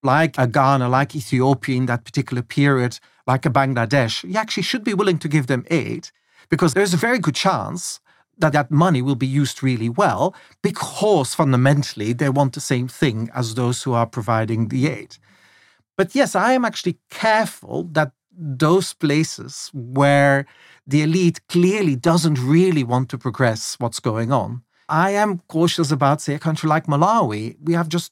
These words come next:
too many incidences of policy making that is clearly not developmental and actually just keeping the self-interest of groups of people going. So there is a more differentiated picture.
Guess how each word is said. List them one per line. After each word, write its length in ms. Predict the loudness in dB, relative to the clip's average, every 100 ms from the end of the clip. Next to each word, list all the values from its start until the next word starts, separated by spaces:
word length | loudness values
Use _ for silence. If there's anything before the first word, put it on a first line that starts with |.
| _ -6
too 160 | -2
many 280 | 0 2 2
incidences 920 | 0 -4 -6 -6 -8 -10 -12 -14 -16 _ _ -20 -2
of 320 | 0 0 -2 _ _ _ 2
policy 400 | 2 2 0 0
making 420 | 2 0 -2 0
that 180 | 0 -2
is 120 | -6
clearly 840 | -4 2 2 4 2 2 0 0 2
not 300 | 2 2 -4 -8
developmental 960 | -2 0 0 0 0 0 0 0 0 -4 -20 -20 _ 0
and 180 | 0
actually 420 | 0 -2 -4 -2 0
just 300 | -2 -6 _
keeping 380 | 0 0 2 -2
the 80 | -2
self-interest 920 | 0 2 2 0 -2 -2 -2 -2 -4
of 160 | -6 -2
groups 320 | -4 -4 -8
of 140 | -6
people 420 | -4 -4 -4 -8
going. 460 | -6 -6 -6 -8 -14 _ _ _ -8
So 420 | 0 2 2 -2 _ -2
there 180 | 0 0
is 140 | 0
a 40 | -2
more 320 | 0 2 2
differentiated 760 | 2 2 2 0 0 -2 -2
picture. 440 | -2 -2 -6 -12